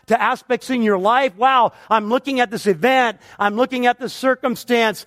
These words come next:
I'm looking at what's taking place right now. And I look at it and say, "How can there be a good God when this is happening?" I don't understand it. What do you need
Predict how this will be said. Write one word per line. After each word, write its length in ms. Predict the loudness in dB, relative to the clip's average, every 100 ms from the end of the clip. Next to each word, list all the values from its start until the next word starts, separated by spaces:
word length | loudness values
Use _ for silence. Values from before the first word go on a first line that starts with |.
| -14 -4
I'm 140 | 0
looking 300 | 0 0 -2
at 100 | 0
what's 200 | -2 -2
taking 340 | -6 -4 -6
place 360 | -4 -4 -4 -4
right 220 | -4 -2
now. 360 | -2 -2 -2 -6 -12 -4
And 140 | -2
I 140 | 0 -2
look 300 | -2 -2 0
at 120 | -2
it 100 | -2
and 120 | -6
say, 260 | -2 -2 -2 -2
"How 160 | -2 -2
can 160 | -2
there 100 | -4
be 140 | 0 -2
a 60 |
good 280 | 0 -4 0
God 340 | 2 2 0 -2
when 140 | -6
this 180 | -6 -6
is 120 | -2
happening?" 580 | 0 0 -4 -10 -14 -20 _ _ _ _ _ _ _ _ _ _ _ _ _ _ _ _ _ _ _ _ _ _ _ _ _
I 100 | 0
don't 240 | 0 -2 -6 _ _ _ -2
understand 760 | 0 -2 -8 -8 -2 0 2
it. 100 | 0
What 200 | 2 0
do 60 | 0
you 100 | -4
need 420 | -2 0 -2